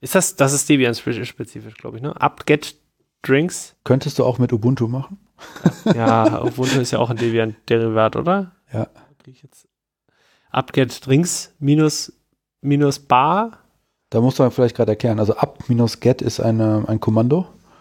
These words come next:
Speaker 2: auf dem Betrieb, Linux-Betriebssystem, äh, Debian, das quasi den Paketmanager anspricht. Also A P T, weiß ich nicht, was heißt, aber get heißt, hol mal das Paket, das da lautet Drinks mit dem Flag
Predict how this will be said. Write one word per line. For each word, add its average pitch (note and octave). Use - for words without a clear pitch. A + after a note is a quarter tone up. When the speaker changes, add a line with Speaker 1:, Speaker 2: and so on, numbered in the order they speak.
Speaker 2:
auf -
dem A2+
Betrieb, A#2
Linux-Betriebssystem, A#2
äh, G#2+
Debian, A2+
das A2
quasi A2
den A2
Paketmanager G#2
anspricht. -
Also G#2
A G#2+
P G#2+
T, D3+
weiß A2+
ich -
nicht, A#2
was A2
heißt, C3+
aber G#2+
get A#2+
heißt, -
hol A#2
mal B2+
das A#2
Paket, B2+
das -
da A2+
lautet G#2
Drinks G2+
mit G#2+
dem G2+
Flag -